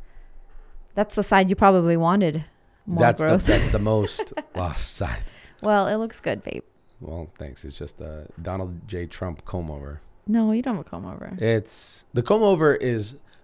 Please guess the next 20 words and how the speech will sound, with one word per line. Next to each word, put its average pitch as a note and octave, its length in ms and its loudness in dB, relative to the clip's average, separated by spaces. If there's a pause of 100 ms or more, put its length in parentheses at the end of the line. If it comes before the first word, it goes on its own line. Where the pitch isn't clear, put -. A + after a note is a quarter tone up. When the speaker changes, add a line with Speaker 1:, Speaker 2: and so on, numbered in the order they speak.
(880)
Speaker 2:
the G#2+ 380 -2
idea A2 400 -2
of G2 360 -4
you G2+ 260 -2
moving G#2+ 480 0
strategically F#2+ 640 -4
your F2+ 160 -2
hair F#2 260 -2
in F2 80 -6
a - 20 -6
position F2 480 -6
that E2+ 140 -6
it D#2 100 -10
covers E2 420 -6
up E2 340 -8 (100)
any D#2 400 -8
Speaker 1:
Mm. D#3 400 -6
Speaker 2:
loose, E2 380 -12 (120)
loose E2+ 300 -10
ends. D2+ 380 -12